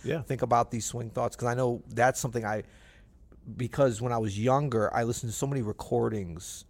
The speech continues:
Speaker 2: of myself. I would rec-, I used to record myself on gigs all the time. Then I had some students that were always recording and playing it for me. And I always, I, I, I never would listen to them and say, like, "Wow, I'm so glad I played all that stuff at the beginning of it.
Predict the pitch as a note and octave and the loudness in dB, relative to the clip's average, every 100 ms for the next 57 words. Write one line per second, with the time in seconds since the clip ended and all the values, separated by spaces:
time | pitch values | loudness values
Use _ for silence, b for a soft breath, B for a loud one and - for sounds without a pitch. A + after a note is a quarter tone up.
0 | - G#2+ A2 G2+ - G2+ G2+ F#2+ G#2 - | -10 -6 -4 -4 -2 -2 -4 -8 -10 -8
1 | - A2 A2+ - G2 F#2+ - A2+ G#2 G2+ | -4 -4 -4 -6 -8 -8 0 0 0 -4
2 | G2+ F2+ F#2 A2 B2 A2+ A2+ A2 A2 G#2 | -6 -8 -6 -4 -2 -2 -4 -4 -4 -4
3 | G#2 G#2 G2+ - F2+ - B2 A2+ A2 G#2 | -4 -6 -6 -8 -12 -8 -8 -6 -4 -2
4 | G#2 G2 - - A2+ G#2+ G2+ - A2+ G#2+ | -4 -6 -10 -4 -2 -2 -8 -8 -6 -6
5 | G#2+ - A2 A2+ - B B B B A#2 | -8 -8 -8 -8 -14 B B B B 0
6 | A2+ A#2+ A#2+ A2+ - C3+ C#3 C#3 C3 B2 | 2 2 2 0 4 6 8 6 2 0
7 | A#2 - C3+ B2+ C3 C3+ C#3 F3 G#3 D#3+ | -4 -4 -2 0 0 0 4 6 8 6
8 | A#2 C3 C#3+ D3 C3+ A#2+ G#2+ G2+ A2+ G#2+ | 4 2 2 0 -2 -2 -2 -2 0 0
9 | G2 F2 - B B G#2+ A2+ G2+ G#2+ A2 | 0 -4 -10 B B 2 4 4 0 -2
10 | A#2 G#2 G#2 F#2+ - G2+ G2+ F#2 - G#2 | -4 -2 -2 -2 -4 -4 -4 -6 -8 -6
11 | G2+ G2+ - F2+ - F#2 G2 G2 F#2+ F#2 | -4 -6 -6 -8 -6 -8 -8 -8 -8 -8
12 | F2 - | -10 -10